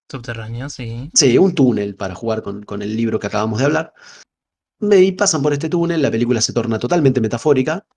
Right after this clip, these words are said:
Speaker 2: y nos enteramos que Verge, quizá, quizás en un juego de palabras con, en un guiño a la Divina Comedia, con Virgilio,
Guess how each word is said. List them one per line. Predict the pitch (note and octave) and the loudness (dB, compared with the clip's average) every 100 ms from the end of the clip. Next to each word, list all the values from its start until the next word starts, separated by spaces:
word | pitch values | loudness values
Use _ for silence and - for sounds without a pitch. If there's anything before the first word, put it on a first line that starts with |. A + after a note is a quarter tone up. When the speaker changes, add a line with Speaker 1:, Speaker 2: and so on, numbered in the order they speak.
| - | -4
Speaker 2:
y | D3+ | 2
nos | C3+ | 2
enteramos | A2+ B2 A#2+ | 2 0 -2
que | A#2+ | 0
Verge, | A#2+ D3 D3+ - _ _ _ | 2 2 0 -8 _ _ _
quizá, | - G#2 D#3 C#3 - - | -6 0 2 2 -2 -16
quizás | - - D3+ D3 - _ | -8 -2 0 0 -4 _
en | - G#2+ A2+ | -4 -2 0
un | A#2 A2 | 0 -2
juego | - A#2+ A2+ | 0 2 2
de | G#2+ | 2
palabras | A2 B2 A#2+ | 2 2 2
con, | - G2+ F#2+ G2 F#2+ | 0 -6 -6 -8 -10
en | G#2 | -4
un | G#2+ A#2 | -2 4
guiño | D3+ C#3 A2 G2 | 6 6 6 2
a | G#2 | 0
la | G2 | 0
Divina | G#2+ A#2+ G#2+ | 2 2 4
Comedia, | B2 C#3+ G#2+ F#2+ - | 4 4 2 -2 -6
con | G2+ G2 | -6 -2
Virgilio, | A2 G#2 F3+ A#2 G#2 B2 | -4 0 2 4 2 0